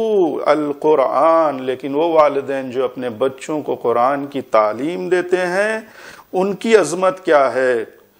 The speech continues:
پیغمبر اسلام فرماتے ہیں، "دعا بالابوین،" کہ روز محشر والدین کو، ماں باپ کو بلایا جائے گا اور فیکسیان حلتین، دو لباس ان کے جسم پر پہنائے جائیں گے،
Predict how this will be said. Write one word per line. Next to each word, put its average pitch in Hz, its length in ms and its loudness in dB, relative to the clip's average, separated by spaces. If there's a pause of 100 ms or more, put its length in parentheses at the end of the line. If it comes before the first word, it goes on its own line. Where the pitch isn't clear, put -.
(100)
پیغمبر 127 440 2
اسلام 147 400 0
فرماتے 147 440 -2
ہیں، 156 80 -2
"دعا 175 520 2
بالابوین،" 139 1160 -2 (480)
کہ 123 80 -6
روز 123 340 2
محشر 139 640 0
والدین 127 800 -2
کو، 143 340 0
ماں 117 240 0
باپ 139 380 2
کو 143 120 0
بلایا 120 540 0
جائے 165 380 -2
گا 185 320 -2 (460)
اور 131 300 4 (240)
فیکسیان 156 1300 0
حلتین، 143 1160 -4
دو 214 220 4
لباس 165 880 2
ان 160 160 -8
کے 147 180 0
جسم 151 460 -4
پر 131 200 2
پہنائے 131 600 -2
جائیں 170 340 -2
گے، 214 200 6